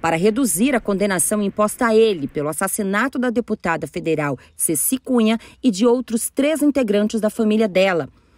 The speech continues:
Com base em entendimento consolidado na jurisprudência da Corte,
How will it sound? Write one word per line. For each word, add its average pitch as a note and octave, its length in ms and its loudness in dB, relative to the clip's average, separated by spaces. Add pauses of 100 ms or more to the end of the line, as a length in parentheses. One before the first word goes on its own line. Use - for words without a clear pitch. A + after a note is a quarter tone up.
(300)
Com F3+ 180 0
base G#3 300 0
em A3 60 0
entendimento G#3+ 680 0
consolidado A#3+ 840 0
na E3 120 0
jurisprudência F3 640 -2
da C#3+ 100 -4
Corte, F3 460 -4